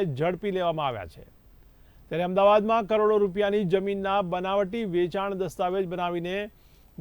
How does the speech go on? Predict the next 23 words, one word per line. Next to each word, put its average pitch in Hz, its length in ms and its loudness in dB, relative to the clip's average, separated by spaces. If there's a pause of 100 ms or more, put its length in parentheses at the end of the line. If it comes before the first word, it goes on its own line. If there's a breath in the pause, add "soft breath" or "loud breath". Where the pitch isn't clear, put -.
(120)
જમીનના 220 460 0 (100)
અસલી 220 380 -4
માલિક 196 420 -2
સાથે 180 380 0 (480 soft breath)
સમાધાનના 190 680 0
નામે 180 300 -2 (240)
બાર 196 220 2 (180)
કરોડ 202 320 2
રૂપિયાની 185 420 -2 (120)
ખંડણી 185 420 -4
માગીને 180 400 -4 (460 soft breath)
છેતરપિંડી 202 760 0
આચરવામાં 165 640 0
આવી 127 180 -4
હતી. 101 240 -16 (880 soft breath)
ત્યારે 175 300 -2
મોહમ્મદ 247 360 0
ઇસ્માઇલ 247 480 -2
શેખ 220 380 4
અને 208 180 -2
તરંગ 226 320 2 (140)
દવે 208 300 4
નામના 196 420 -2